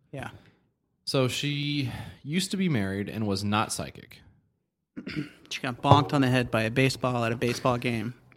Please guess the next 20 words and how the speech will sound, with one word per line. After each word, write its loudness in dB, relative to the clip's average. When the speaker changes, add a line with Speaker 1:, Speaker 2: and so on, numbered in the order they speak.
Speaker 2:
Well -8
Speaker 1:
And 0
then 0
she -4
started. 0
She -2
saw 8
an 4
angel 6
sitting 4
next 0
to 0
her. 0
Speaker 2:
It -2
just, -2
th-, -8
there's 6
a 2
correlation 4
here 0